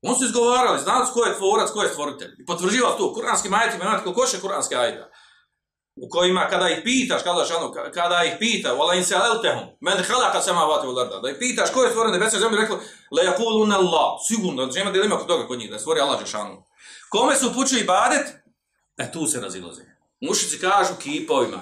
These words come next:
Što kipovima? Jer su oni naši šefađije i oni se, preko njih se približavamo bliže Allahu Đelešanu.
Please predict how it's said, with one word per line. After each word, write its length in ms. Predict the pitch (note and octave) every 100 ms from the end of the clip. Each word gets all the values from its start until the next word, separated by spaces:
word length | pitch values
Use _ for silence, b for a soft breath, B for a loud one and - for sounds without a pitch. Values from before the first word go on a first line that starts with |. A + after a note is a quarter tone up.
| -
Što 280 | - F#3+ F#3+
kipovima? 560 | F#3 F#3+ G#3 F#3 F3+ B B B
Jer 160 | C3 B2+
su 160 | D3+
oni 160 | E3+ E3
naši 300 | F3+ F#3+ D3+
šefađije 1120 | D#3+ B2+ D3 D3+ G3+ A3 A#3+ A#3 - - _ _ _
i 140 | - -
oni 320 | E3+ A3 B3
se, 180 | A#3+ C4 A#3 - -
preko 240 | G3 F#3 F#3
njih 180 | A#3+ -
se 160 | F#3
približavamo 840 | F#3+ F3+ A3 A#3 A#3+ G#3+ F#3 F#3 -
bliže 300 | F#3 F3+ E3
Allahu 240 | D3+ C#3+
Đelešanu. 680 | B2 G#2+ - G#2 G2+ F#2+